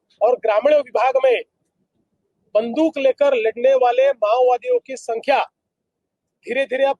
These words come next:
कम हो रही है, उसको हम समाप्ति की ओर ले जा रहे हैं। ऐसे समय एक सोचे समझे डिजाइन के तहत ये सारे के सारे लोग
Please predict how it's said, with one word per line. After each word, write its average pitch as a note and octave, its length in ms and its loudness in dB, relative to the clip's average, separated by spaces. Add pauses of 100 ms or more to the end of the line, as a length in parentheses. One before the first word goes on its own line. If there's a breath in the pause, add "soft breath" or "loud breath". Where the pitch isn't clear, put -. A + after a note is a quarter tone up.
कम C#4+ 140 0
हो C4+ 140 2
रही C4 200 0
है, C#4+ 80 0
उसको C#4 260 -4
हम C4 80 -4
समाप्ति B3 480 -4
की C4+ 120 -4
ओर C4 140 0
ले A#3 100 0
जा A#3+ 160 -2
रहे A#3 200 0
हैं। F3+ 80 -4 (680)
ऐसे A#3 280 0
समय C4 380 -2 (1080)
एक C4+ 200 -2
सोचे B3+ 480 -2
समझे C4 400 -6
डिजाइन B3 440 -4
के C#4 180 -2
तहत B3 360 -2 (1120)
ये B3+ 140 0
सारे A#3 340 -2
के D4 180 -8
सारे B3 320 0
लोग B3 280 2